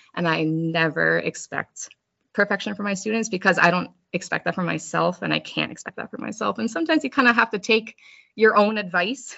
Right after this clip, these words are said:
<laughs> that you give to your students. Um, but I've been,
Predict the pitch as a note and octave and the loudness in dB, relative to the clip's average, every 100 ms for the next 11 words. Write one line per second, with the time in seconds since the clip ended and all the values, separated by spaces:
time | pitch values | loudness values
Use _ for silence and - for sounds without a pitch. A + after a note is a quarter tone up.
0 | - _ _ D4 D4 D#4 D#4+ D4 D4 A3+ | -20 _ _ 0 2 0 0 -4 -4 -6
1 | C4 C4+ C4 C4 C4 B3 C#4 E4+ - _ | -6 -6 -10 -10 -10 -8 -8 -8 -14 _
2 | - _ _ A3 G#3 F3+ F3 - F#3+ F#3 | -20 _ _ 2 4 2 -4 -2 -2 0
3 | G3 F#3+ - - G#3 G#3+ G#3 | -4 -4 -10 -8 -6 -6 -10